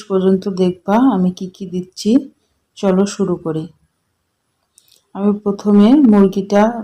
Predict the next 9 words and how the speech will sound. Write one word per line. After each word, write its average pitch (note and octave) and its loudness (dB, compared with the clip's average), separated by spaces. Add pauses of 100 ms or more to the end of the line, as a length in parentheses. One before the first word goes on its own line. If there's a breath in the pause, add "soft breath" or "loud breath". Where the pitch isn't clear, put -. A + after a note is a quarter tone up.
(180)
ভালোভাবে F#3 0
পরিষ্কার F#3+ -2
করে F#3+ -10
ধুয়ে F#3+ 2 (220)
রেখে F#3+ -6
দিয়েছিলাম, F#3 -2 (680)
কড়াইয়ে G3 4
নিয়ে F#3+ 2
নিলাম। F#3 2